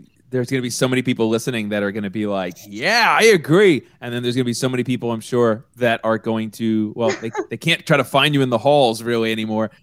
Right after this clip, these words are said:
Speaker 1: but they're gonna be, like, finding you
Speaker 2: <laughs>
Speaker 1: on Classroom or, like, through email and being like, "How could you not like,"
Speaker 2: <laughs>
Speaker 1: like, the thumbs are gonna be out texting you very soon, I imagine, once this episode drops. So,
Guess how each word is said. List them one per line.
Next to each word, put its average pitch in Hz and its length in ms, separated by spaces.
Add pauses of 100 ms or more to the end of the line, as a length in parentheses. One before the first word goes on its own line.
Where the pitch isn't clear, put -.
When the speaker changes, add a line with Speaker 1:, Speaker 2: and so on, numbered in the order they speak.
Speaker 1:
but 135 220
they're 139 100
gonna 131 180
be, 127 160
like, 110 240 (280)
finding 160 560
you 139 280
Speaker 2:
<laughs> - 20
Speaker 1:
on 131 180
Classroom 127 500
or, 113 280
like, 104 180
through 135 160
email 120 340
and 107 80
being 113 220
like, 95 180 (140)
"How 285 200
could 311 220
you 330 140
not 294 280
like," 359 200
Speaker 2:
<laughs> 392 160
Speaker 1:
like, - 280
the 143 140
thumbs 190 560
are 185 80
gonna 165 220
be 156 240
out 156 320 (160)
texting 165 520
you 139 320 (140)
very 160 400
soon, 180 380
I 139 100
imagine, 127 520 (200)
once 135 240
this 135 240
episode 127 480
drops. 113 440 (340)
So, 156 520